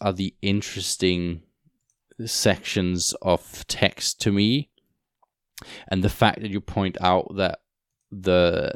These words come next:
Santa Ana winds is specifically the, the grey, windy days of, uh, the beaches, uh, at, in L A. Um,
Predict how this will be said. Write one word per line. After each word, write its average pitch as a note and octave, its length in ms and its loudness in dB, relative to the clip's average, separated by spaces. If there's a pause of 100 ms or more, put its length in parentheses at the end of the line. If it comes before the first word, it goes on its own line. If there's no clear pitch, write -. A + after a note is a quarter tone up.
Santa F2+ 560 2
Ana F#2 500 4
winds G2+ 840 0 (640)
is G2 160 4
specifically - 1400 0 (340)
the, F2 540 -8
the F#2 180 -4
grey, G2 540 4
windy G2 340 2
days F2 560 2
of, F2 420 -6
uh, E2+ 280 -2 (1120)
the F2+ 100 -4
beaches, - 760 2
uh, F2 320 0
at, F2+ 160 -2
in F#2 180 2
L F2 160 6
A. F2+ 240 4 (380)
Um, F2 540 0